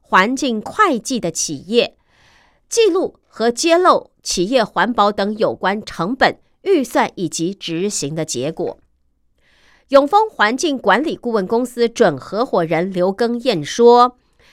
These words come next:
相对于有些公司只有某项商品标榜绿色，永光啊，可是从染料到之后跨足的光电领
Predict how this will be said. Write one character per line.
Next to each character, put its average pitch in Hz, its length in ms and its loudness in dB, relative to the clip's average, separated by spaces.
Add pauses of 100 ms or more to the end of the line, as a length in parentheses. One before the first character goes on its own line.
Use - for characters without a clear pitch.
(120)
相 427 260 2
对 415 160 0
于 269 80 0
有 269 140 4
些 233 160 0
公 277 180 2
司 269 260 -4 (220)
只 269 140 -2
有 285 160 6
某 196 320 0
项 330 260 0
商 240 240 -2
品 175 180 -8
标 196 220 -2
榜 139 220 -6
绿 185 140 -6
色， 165 360 -6 (560)
永 220 280 4
光 311 240 2
啊， 208 260 0
可 170 140 -8
是 254 140 -4
从 196 220 -6
染 180 340 -2
料 294 240 0
到 214 240 -2
之 269 240 -4
后 269 200 -2
跨 285 300 -6
足 202 180 -10
的 208 120 -2
光 302 340 -2
电 247 240 0
领 147 220 -6